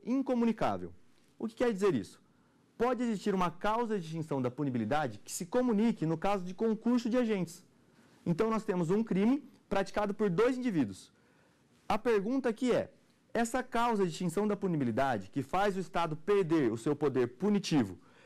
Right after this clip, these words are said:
ela se comunica entre os agentes? Os dois vão ser beneficiados? A primeira delas é a incomunicável, são causas que não comunicam.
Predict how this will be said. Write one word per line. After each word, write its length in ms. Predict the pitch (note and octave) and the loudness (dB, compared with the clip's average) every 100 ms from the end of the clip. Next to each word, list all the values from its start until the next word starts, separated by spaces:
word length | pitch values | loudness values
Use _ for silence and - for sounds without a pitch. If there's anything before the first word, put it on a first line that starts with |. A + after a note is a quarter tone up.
| - _ | -20 _
ela 220 | D3+ E3 D3 | 2 2 2
se 160 | - | -2
comunica 560 | - F#3 E3 G3 B3+ F#3+ | -2 0 2 0 0 -2
entre 180 | D3+ C#3+ | 0 0
os 80 | |
agentes? 480 | B2+ C3+ G3+ - - - _ | 2 2 0 -2 -8 -20 _
Os 220 | - E3 C#3 | 0 0 4
dois 240 | A3 A3+ | 4 4
vão 120 | F3 | 0
ser 140 | D#3 C3 | -2 0
beneficiados? 720 | C3 A#2+ - F#3+ A#2+ - - - - _ _ _ _ _ _ _ _ - | -2 -2 0 2 0 -4 -12 -18 -20 _ _ _ _ _ _ _ _ -6
A 100 | F#3 | -2
primeira 380 | B3 B3+ C4 | 0 2 2
delas 320 | F3+ G#3+ G3+ F#3 | 2 2 2 2
é 80 | |
a 100 | G3 | 2
incomunicável, 800 | G#3 B3 B3 A#3 A3+ C#3 G#2 F#2 | 2 0 2 0 0 -2 -4 -6
são 180 | G2+ D3+ | -6 -6
causas 300 | F#3 G3+ F#3+ | -2 -2 -2
que 100 | G#3 | -2
não 160 | G#3+ A#3+ | -2 0
comunicam. 500 | B3 G#3 A#2 - | 0 0 0 -4